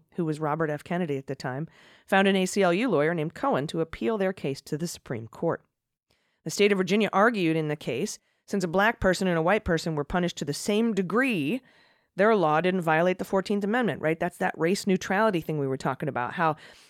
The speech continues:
uh, not having, uh, black baseball players on white teams hurt the white teams just as much as the black teams. It prohibited the same prohibitions, so that's race neutral. Same thing here. Same thing here.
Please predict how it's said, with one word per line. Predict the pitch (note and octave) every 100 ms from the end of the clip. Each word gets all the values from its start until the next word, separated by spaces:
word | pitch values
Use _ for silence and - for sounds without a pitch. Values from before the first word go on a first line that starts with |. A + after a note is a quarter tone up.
| _
uh, | E3+ D#3 C3+
not | F#3+ F#3 F3
having, | G3 F3+ E3 C#3+
uh, | D3+
black | C#3+ D#3+ E3+ F3
baseball | F3 G3 - F3+
players | - D#3+ D3 D3
on | D#3 D3
white | D#3 E3 -
teams | G#3+ F#3+ E3 - _ _ -
hurt | A#3+ C#4
the | -
white | G#3 A#3+ B3
teams | - E3+ D3
just | C#4 -
as | G3+
much | F#3+ D#3+
as | D#3
the | C#3
black | C3 A#2+ -
teams. | A#2 F#2+ C3+ - - -
It | E3
prohibited | G3 E3+ G#3 G#3 F3+ E3
the | D#3+
same | D#3 B3+ B3
prohibitions, | G#3 F#3 D3+ C3+ - A#2+ -
so | - E3
that's | D#3+ -
race | A#3 A3+ G3
neutral. | D#3+ - - - - - - -
Same | - A3 A#3
thing | - A3 G#3
here. | F3 - C#4+ F3+ - _ _ _ _ _ _ _ _ _ _ _ _ _ _ _ _ _ -
Same | G#3+ A3+
thing | A3 A3+ G#3+
here. | F#3 G#3 D#3+ B2